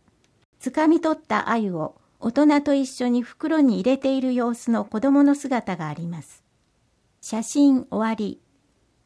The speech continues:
問い合わせ、加納ふるさと祭り実行委員会。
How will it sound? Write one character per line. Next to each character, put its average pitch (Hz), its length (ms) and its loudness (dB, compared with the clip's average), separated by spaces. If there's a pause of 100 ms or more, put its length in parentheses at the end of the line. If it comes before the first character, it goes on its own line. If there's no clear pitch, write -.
(1160)
問 294 220 0
い 294 60 2
合 285 60 2
わ 269 140 0
せ、 220 320 -8 (360)
加 233 140 -6
納 262 220 4
ふ - 160 -6
る 285 100 0
さ 302 160 -2
と 294 120 2
祭 233 540 0
り - 40 -20
実 196 300 -8
行 285 240 4
委 285 40 6
員 269 300 6
会。 160 340 -10